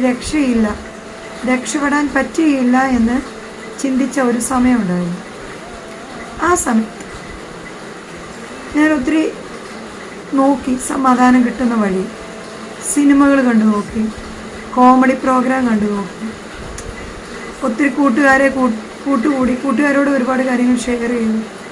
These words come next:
പക്ഷേ ഒരു നിമിഷ നേരത്തേക്ക് കുറച്ച് സമാധാനം കിട്ടും, പിന്നെയും പൂർവ്വസ്ഥിതിയിലോട്ട് വരും. പക്ഷേ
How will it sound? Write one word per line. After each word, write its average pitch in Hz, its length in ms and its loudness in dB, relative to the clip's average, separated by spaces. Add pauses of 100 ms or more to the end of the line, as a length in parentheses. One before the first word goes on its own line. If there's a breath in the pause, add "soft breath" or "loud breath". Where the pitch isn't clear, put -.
(320)
പക്ഷേ - 260 -6 (760)
ഒരു 403 140 0 (200)
നിമിഷ 339 260 0 (160)
നേരത്തേക്ക് 311 600 2 (1080)
കുറച്ച് 294 320 -2
സമാധാനം 254 480 6
കിട്ടും, 233 200 -2 (320)
പിന്നെയും 254 440 6 (100)
പൂർവ്വസ്ഥിതിയിലോട്ട് 247 920 0
വരും. 202 200 0 (2250)
പക്ഷേ 320 320 2